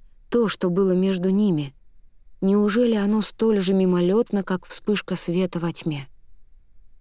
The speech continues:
«Чарльз, я ношу ребенка». Она снова повернула бокал,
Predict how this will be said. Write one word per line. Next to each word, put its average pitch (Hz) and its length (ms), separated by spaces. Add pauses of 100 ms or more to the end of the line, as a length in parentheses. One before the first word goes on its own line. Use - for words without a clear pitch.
(260)
«Чарльз, - 640 (600)
я 202 220
ношу 180 340
ребенка». 180 640 (1300)
Она 180 200
снова 165 420
повернула 156 560
бокал, 170 500